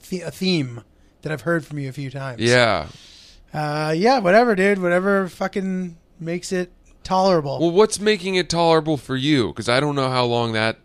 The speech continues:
Speaker 2: that Band-Aid is gonna hold.
Speaker 1: Well, it's funny. I mean, I, I, it's amazing. Like, I was talking about my Afghanistan stuff with people yesterday,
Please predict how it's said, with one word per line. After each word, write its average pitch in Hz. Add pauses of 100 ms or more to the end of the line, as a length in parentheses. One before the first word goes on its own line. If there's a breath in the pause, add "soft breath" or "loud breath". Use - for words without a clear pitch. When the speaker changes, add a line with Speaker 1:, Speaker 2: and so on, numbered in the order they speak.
(120)
Speaker 2:
that 107
Band-Aid 113
is 90
gonna 92
hold. 90 (1000 loud breath)
Speaker 1:
Well, 226 (440 loud breath)
it's 185
funny. 226
I 160
mean, 196
I, 185
I, 196
it's 220
amazing. 208 (200)
Like, 185
I 190
was 180
talking 196
about 175 (100)
my 160
Afghanistan 156
stuff 151
with 143
people 151
yesterday, 139